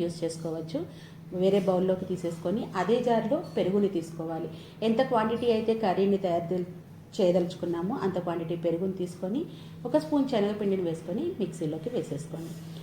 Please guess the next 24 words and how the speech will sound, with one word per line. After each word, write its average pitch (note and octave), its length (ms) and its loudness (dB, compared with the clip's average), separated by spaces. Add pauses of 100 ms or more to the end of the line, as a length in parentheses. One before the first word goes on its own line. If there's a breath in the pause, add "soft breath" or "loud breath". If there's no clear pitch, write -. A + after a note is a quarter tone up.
(140)
ఇంతకు C4 260 4
ముందు C4+ 220 4
వీడియోలో G#3+ 460 4
మనము F3+ 260 -2 (220)
ఫుడ్ని A3 340 2
ఎలా G3 120 4 (100)
తీసుకుంటే F#3+ 460 0 (100)
బాగుంటుంది E3+ 560 -2
అనేది D#3+ 320 -2 (180)
డిస్కస్ - 380 -4
చేసుకున్నాము. E3 460 -6 (360 loud breath)
So F#3+ 160 -2
నేను F3+ 180 4 (360)
చిన్న A#3 200 4 (140)
వీడియో F#3+ 220 4 (100)
కాబట్టి F3 320 -4 (140)
ఎక్కువ F3 180 -2 (140)
డిస్కషన్ E3+ 480 -4
చేయలేను, E3+ 340 0 (120)
ఒక్క - 220 -6
పాయింటే F#3+ 300 2 (100)
చెప్తున్నాను. E3 460 -4 (480 loud breath)
మనం G#3 160 4 (100)
ఎక్కువగా A#3 340 2